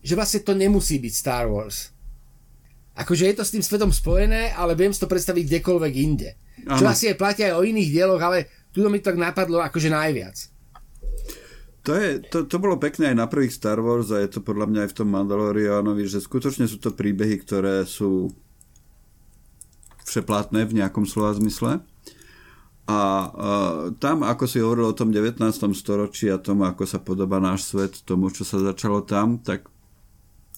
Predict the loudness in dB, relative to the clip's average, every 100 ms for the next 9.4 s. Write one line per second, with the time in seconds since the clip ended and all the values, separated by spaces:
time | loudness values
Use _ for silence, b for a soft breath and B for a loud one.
0 | -14 -4 0 0 0 2 2 0 0 0
1 | 2 2 -2 -6 -10 -4 0 2 2 2
2 | 2 0 0 -2 -2 -2 -2 0 0 2
3 | 2 2 2 2 0 0 -2 -2 -2 0
4 | -2 -2 0 0 0 -4 -4 -8 B B
5 | B B B B B -16 -4 -2 0 2
6 | 2 2 2 2 2 2 0 -2 -2 -2
7 | -2 -2 0 -2 -2 -4 -4 -2 0 -2
8 | -2 -4 -2 0 -2 -2 -4 -2 -2 0
9 | -4 -4 -10